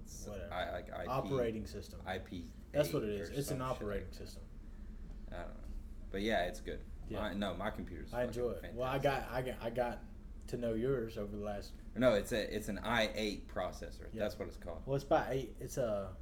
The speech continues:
Speaker 2: it's by, uh, Intel or H P.
Speaker 1: What?
Speaker 2: Windows.
Speaker 1: Neither of us know what the fuck we're talking about.
Speaker 2: Windows.
Speaker 1: So.
Speaker 2: Oh, I, supposedly I did good.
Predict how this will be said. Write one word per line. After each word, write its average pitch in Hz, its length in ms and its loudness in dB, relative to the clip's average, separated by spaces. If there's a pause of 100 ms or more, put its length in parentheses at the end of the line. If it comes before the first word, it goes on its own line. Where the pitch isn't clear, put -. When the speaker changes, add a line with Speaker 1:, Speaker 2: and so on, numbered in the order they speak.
(460)
Speaker 2:
it's 110 120 -8
by, 131 360 0
uh, 98 300 -4 (500)
Intel 107 340 -2
or 92 340 -6
H 113 240 -6
P. 131 220 -2 (1160)
Speaker 1:
What? 180 280 2 (140)
Speaker 2:
Windows. 139 580 6
Speaker 1:
Neither 156 380 6
of 95 80 2
us 95 160 0
know 95 140 0
what 87 120 -6
the - 60 -6
fuck - 240 -6
we're 87 60 -10
talking 95 340 -4
about. 80 180 -4
Speaker 2:
Windows. 107 380 0
Speaker 1:
So. 87 320 -2 (500)
Speaker 2:
Oh, 101 120 -4 (380)
I, 104 80 -6 (680)
supposedly 135 560 2
I 107 60 2
did 98 200 -2
good. - 240 -8